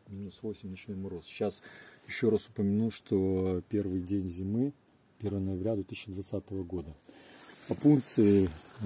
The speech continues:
бесколючковая форма опунции каманческой вот уже начинает остекленевать. Она была вообще как замороженный огурец. Сейчас немножко растаяла. Ну, в общем-то, все уже,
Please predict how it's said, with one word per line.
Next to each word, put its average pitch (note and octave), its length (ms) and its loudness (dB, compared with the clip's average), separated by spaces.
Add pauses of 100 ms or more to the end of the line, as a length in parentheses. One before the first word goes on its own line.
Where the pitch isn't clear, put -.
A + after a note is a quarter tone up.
(140)
бесколючковая G2+ 680 0
форма F2 520 0 (120)
опунции F#2+ 640 -8 (920)
каманческой G2 640 4
вот F2 400 -8
уже G2 300 2
начинает F#2 640 0 (560)
остекленевать. G#2 880 4
Она G#2 160 4
была G2 220 4
вообще F#2+ 300 2
как - 200 -6
замороженный F#2+ 580 2
огурец. F2+ 540 -2 (540)
Сейчас - 300 -8
немножко G2 380 -2
растаяла. F2 720 -2
Ну, D#3 100 -6
в D3 100 0
общем-то, A#2 340 0
все - 200 4
уже, G#2+ 320 4